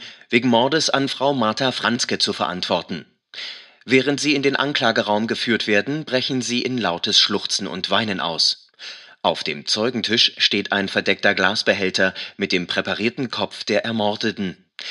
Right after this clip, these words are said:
Neben dem Tisch der Reisekorb, in dem die Leiche gefunden wurde. Der Verhandlung wohnen zahlreiche hervorragende Persönlichkeiten bei, unter ihnen der Prinz von Schleswig-Holstein,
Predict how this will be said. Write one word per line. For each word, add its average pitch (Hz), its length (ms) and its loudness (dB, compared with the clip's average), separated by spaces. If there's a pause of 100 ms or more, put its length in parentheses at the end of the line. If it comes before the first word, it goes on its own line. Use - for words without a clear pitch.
(160)
Neben 135 320 2
dem 87 180 0
Tisch - 280 4
der 131 200 0
Reisekorb, 113 680 0
in 135 180 0
dem 123 180 2
die 147 100 0
Leiche 98 420 2
gefunden 101 520 -4
wurde. 87 400 -2 (840)
Der 92 220 4
Verhandlung 123 640 0
wohnen 135 260 2
zahlreiche 117 640 2
hervorragende 101 720 0
Persönlichkeiten 104 920 2
bei, 95 260 2 (380)
unter 92 340 0
ihnen 131 400 2
der 104 200 2
Prinz 101 340 0
von 90 200 -2
Schleswig-Holstein, 95 960 2